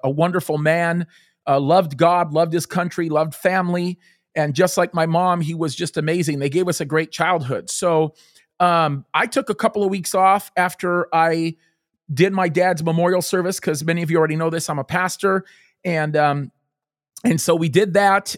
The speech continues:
And after that, I just took, this is no joke, it was therapy for me. I took a couple of weeks off and just built. Just got in my shop and just built for a while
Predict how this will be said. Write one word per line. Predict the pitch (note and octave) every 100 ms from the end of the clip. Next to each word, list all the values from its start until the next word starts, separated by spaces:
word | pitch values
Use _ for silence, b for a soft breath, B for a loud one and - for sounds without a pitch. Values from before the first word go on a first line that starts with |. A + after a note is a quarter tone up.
| -
And | E3+ D#3+ D#3+
after | F#3 - F3+
that, | G3+ G#3+ -
I | F#3+
just | G3 B3+ -
took, | - - -
this | F#3 F3
is | D3
no | E3+
joke, | D#3 E3+ D#3+ -
it | C3+ C#3+
was | D3 -
therapy | E3 E3 E3 D3
for | - C3
me. | B2+ -
I | B2+
took | - F3+
a |
couple | E3+ F#3 F#3+ F#3
of |
weeks | F3 D#3+ F3
off | F#3 G3+ -
and | C3+
just | C#3 C3+ B2+
built. | A#2 G2+ - - _ _ _ _ _ -
Just | E3 -
got | E3 F#3
in | G3
my | F#3
shop | - E3+ E3+ -
and | D3+
just | C#3+ A#2+
built | C3+ C#3 -
for | A#2+
a | A2
while | G#2+ G2+ F#2